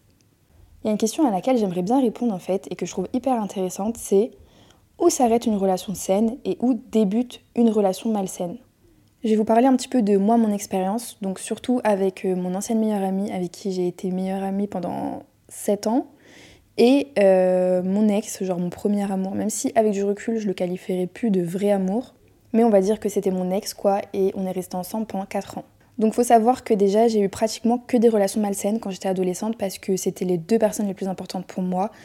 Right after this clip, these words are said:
sachant que vraiment les deux, je les ai rencontrées au début du collège et j'ai arrêté de leur parler, bah, à la fin du lycée. Donc vraiment, j'ai fait toute mon adolescence entourée de ces deux personnes-là, qui étaient les deux personnes qui vraiment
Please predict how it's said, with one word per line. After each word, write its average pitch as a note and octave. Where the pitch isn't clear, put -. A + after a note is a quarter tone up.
sachant G3+
que G#3+
vraiment F#3+
les G3+
deux, F#3+
je G3
les F#3+
ai F#3
rencontrées F3+
au F#3+
début G3
du G3+
collège G3+
et G3
j'ai F3+
arrêté F#3
de F#3
leur F#3
parler, F#3+
bah, F3+
à -
la F3
fin G#3
du G#3
lycée. G3
Donc G#3+
vraiment, A3
j'ai B3
fait A3
toute D4
mon C#4
adolescence A#3
entourée G#3+
de G3
ces F3+
deux G#3
personnes-là, G3+
qui -
étaient F#3+
les F#3
deux G3+
personnes G#3+
qui -
vraiment F#3